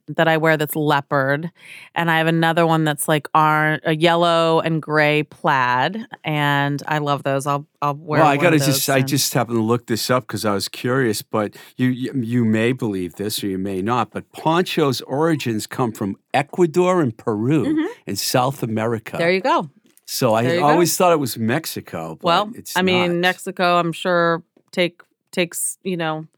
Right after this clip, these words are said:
Speaker 1: things from the, that culture
Speaker 2: Oh,
Speaker 1: and
Speaker 2: yeah.
Speaker 1: vice versa, and it all crosses over. So that makes
Speaker 2: And there's a lot
Speaker 1: perfect
Speaker 2: of different
Speaker 1: sense.
Speaker 2: kinds of <laughs> ponchos. There's, like,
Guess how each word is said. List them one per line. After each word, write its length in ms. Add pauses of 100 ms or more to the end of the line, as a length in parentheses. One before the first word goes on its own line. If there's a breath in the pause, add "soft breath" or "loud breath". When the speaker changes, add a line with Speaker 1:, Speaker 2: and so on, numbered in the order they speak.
(640)
Speaker 1:
things 300
from 220
the, 200
that 300
culture 460
Speaker 2:
Oh, 40
Speaker 1:
and 100
Speaker 2:
yeah. 60
Speaker 1:
vice 220
versa, 400
and 200
it 80
all 140
crosses 420
over. 380
So 220
that 140
makes 80
Speaker 2:
And 80
there's 160
a 40
lot 280
Speaker 1:
perfect 180
Speaker 2:
of 60
different 240
Speaker 1:
sense. 80
Speaker 2:
kinds 340
of 120
<laughs> 80
ponchos. 760
There's, 240
like, 380